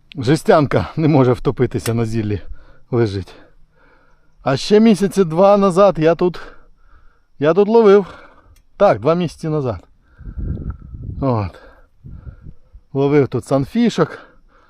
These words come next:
жовтих наших окунців. Але нічого, от така от херня, малята. <laughs> Зато покаталися. Тут, конечно, ну, не буду я тут жабу ставити, кидати, не маю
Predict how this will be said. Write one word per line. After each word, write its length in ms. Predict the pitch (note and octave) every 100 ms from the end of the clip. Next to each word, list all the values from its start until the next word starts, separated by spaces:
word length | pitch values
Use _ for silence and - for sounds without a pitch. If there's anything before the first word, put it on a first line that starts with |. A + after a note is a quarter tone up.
| _ _ -
жовтих 540 | B2+ G3+ F#3 E3 -
наших 360 | D#3+ F3 D3+ D3
окунців. 540 | D3+ D3+ C3+ D#3 B2 - - _ _ _ - - -
Але 320 | D3 A3 C4+
нічого, 460 | B3+ - A#3+ C4 F#3 -
от 180 | D3+ F#3
така 320 | G3 G3 A3
от 180 | G#3 - - _ _ _ _ _ _
херня, 400 | E3+ F#3 E3+ A#2
малята. 560 | G2+ F#2+ F#2+ F#2 - G#2 - - - -
<laughs> 500 | - D3+ - - A#2+
Зато 300 | B2 C#3 A3+
покаталися. 760 | B3 A#3+ G3 G#3 F#3 C3 G2 F#2 - _ _ _ _ _ _ _ - - _ -
Тут, 120 | F3
конечно, 540 | F#3+ F#3+ F3+ - E3+ B2 - _ _ _ _ _ _ _ _ _ _ _ _ _ _ _ _ _
ну, 200 | A3 G#3+
не 100 | G3
буду 240 | F3 E3+ C3+
я 140 | B2+
тут 160 | B2 A#2
жабу 320 | F#3 F#3+ C#3
ставити, 440 | - D#3 B2+ B2
кидати, 420 | A#2 B2+ B2+ -
не 140 | B2 B2
маю 380 | A#2+ A2+ G#2+